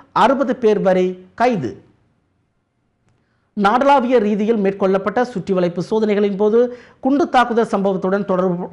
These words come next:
தொடர்புடையதாக நேற்று முன்தினம் மேலும் பதினெட்டு பேர் கைது செய்யப்பட்டுள்ளதால், இதுவரை அறுபது சந்தேக நபர்கள் கைது செய்யப்பட்டுள்ளதாக போலீஸ் ஊடக பேச்சாளர்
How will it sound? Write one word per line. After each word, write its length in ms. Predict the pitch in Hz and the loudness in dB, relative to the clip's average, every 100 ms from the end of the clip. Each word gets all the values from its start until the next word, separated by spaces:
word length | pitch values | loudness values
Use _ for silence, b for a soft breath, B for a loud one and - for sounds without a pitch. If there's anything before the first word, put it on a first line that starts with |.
| - | -10
தொடர்புடையதாக 800 | - 185 190 190 190 196 190 214 | -2 0 0 0 0 2 0 0
நேற்று 340 | 214 185 185 185 | -2 -2 -4 -2
முன்தினம் 360 | 226 208 196 | -2 0 0
மேலும் 360 | 190 208 190 202 B B B | 0 0 -2 -4 B B B
பதினெட்டு 420 | 214 240 285 226 | 0 2 0 -2
பேர் 360 | - 170 165 175 B - | -2 0 0 -4 B -2
கைது 280 | 196 262 240 | 0 0 -2
செய்யப்பட்டுள்ளதால், 760 | 190 175 170 175 180 190 226 196 | -2 -2 -4 -4 0 2 0 0
இதுவரை 500 | 180 185 202 240 254 B B | 0 2 2 0 -4 B B
அறுபது 520 | - 202 262 277 320 - | 0 0 2 -2 -2 -2
சந்தேக 280 | 214 220 214 | 0 0 0
நபர்கள் 340 | 202 196 196 | 0 0 0
கைது 280 | 196 196 214 - | 0 0 -2 -4
செய்யப்பட்டுள்ளதாக 840 | 196 185 185 196 196 196 240 - | -2 -2 -2 0 0 0 -2 -4
போலீஸ் 280 | 196 196 - | -4 -4 -6
ஊடக 340 | 202 175 180 180 | -2 -2 -2 -2
பேச்சாளர் 540 | 254 254 143 127 117 | -4 -2 -2 -2 -6